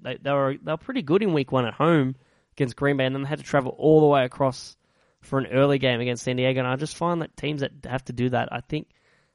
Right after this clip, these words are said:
I don't know, it seems to mess with their body clocks a little bit, and I just think maybe they got off to a slow start and it just sort of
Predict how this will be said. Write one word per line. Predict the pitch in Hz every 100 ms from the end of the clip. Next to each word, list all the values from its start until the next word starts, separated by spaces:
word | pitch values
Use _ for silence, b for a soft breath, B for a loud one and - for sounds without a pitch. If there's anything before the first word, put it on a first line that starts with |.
| -
I |
don't | 160
know, | 165 139
it | -
seems | 175 190
to | 160
mess | 147 -
with | 143
their | 123
body | 120 127
clocks | 131 131 -
a |
little | 135 135
bit, | 135 139
and | 127
I |
just | 120 127 -
think | 135 123
maybe | - 120
they | 117
got | 117 113
off | 117
to | 120
a |
slow | 110 - 110
start | - 110 107
and | 110
it |
just | 120 113
sort | -
of | 113